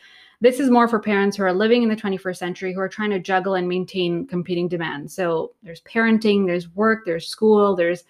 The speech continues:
extracurricular activities. And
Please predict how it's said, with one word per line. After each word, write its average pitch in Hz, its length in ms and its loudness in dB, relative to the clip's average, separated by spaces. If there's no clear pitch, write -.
extracurricular 208 640 0
activities. 220 800 4
And 196 440 2